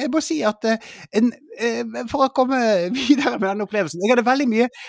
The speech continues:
eh, eh, eh, jeg, jeg, jeg fryktet veldig, jeg hadde hørt rykter om at i noen ganger når du får vasektomi, så brenner de. Og den lukten, den hadde gruet meg veldig til.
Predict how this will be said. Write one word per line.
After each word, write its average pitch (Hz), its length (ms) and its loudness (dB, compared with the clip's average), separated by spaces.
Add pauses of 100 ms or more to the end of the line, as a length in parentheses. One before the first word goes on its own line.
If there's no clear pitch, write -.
(160)
eh, 190 80 2
eh, 180 480 0
eh, 160 40 -4 (400)
jeg, 180 180 0
jeg, 185 140 -2
jeg 185 140 -4
fryktet - 440 -6
veldig, 175 240 2
jeg 190 100 4
hadde 190 240 0
hørt 180 300 2
rykter - 420 -4 (380)
om 165 180 4 (100)
at 156 220 -2
i 160 240 -2
noen 170 420 4
ganger 147 240 2
når 131 120 2 (240)
du 110 100 -14
får 123 160 -2
vasektomi, 127 460 0 (120)
så 151 140 -10
brenner 135 560 0
de. - 160 -16
Og 139 80 0
den 180 140 4 (100)
lukten, - 600 -2 (440)
den 196 300 2
hadde 143 180 2
gruet 151 300 2
meg 139 100 -2
veldig 131 200 -4
til. 107 160 -10